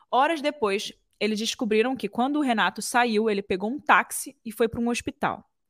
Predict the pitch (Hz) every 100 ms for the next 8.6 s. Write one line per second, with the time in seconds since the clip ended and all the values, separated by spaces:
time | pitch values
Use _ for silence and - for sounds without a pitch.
0 | _ _ 196 - 269 302 - - 294 330
1 | - 180 - 180 180 175 170 247 262 220
2 | 233 247 - - - _ 269 269 240 277
3 | 311 311 311 330 320 269 214 214 220 -
4 | 226 226 269 285 294 214 247 277 - -
5 | 185 185 202 202 214 - 185 185 - 208
6 | - 311 285 240 247 262 254 - 208 233
7 | - 202 202 214 185 175 190 175 185 190
8 | 175 170 180 - 180